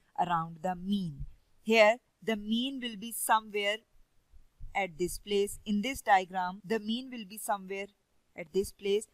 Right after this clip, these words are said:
So it means that data is not evenly distributed on, on arou-, around the mean or on both sides of the mean. So this is how they differ in their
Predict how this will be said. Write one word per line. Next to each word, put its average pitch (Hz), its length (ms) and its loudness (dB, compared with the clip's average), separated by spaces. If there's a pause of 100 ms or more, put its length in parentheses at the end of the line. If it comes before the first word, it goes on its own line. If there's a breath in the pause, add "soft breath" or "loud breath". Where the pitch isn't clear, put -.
(140)
So 302 120 -8
it 294 120 -6
means 311 200 -12
that 262 140 4
data 240 200 0
is 277 140 -2
not 226 260 2
evenly 196 300 -6
distributed 180 640 -10
on, 175 220 -10 (220)
on 180 280 -14 (280)
arou-, 196 260 8 (180)
around 208 300 0
the 226 100 0
mean 202 260 -4
or 233 80 -4 (140)
on 202 180 -2
both 170 280 -6
sides 156 280 2
of 160 160 -12
the 233 120 4 (340)
mean. 190 260 -4 (200)
So 254 100 -12
this 269 240 -4
is 285 140 -10
how 202 260 2
they 196 140 2
differ 226 440 2 (100)
in 180 220 -4
their 208 200 0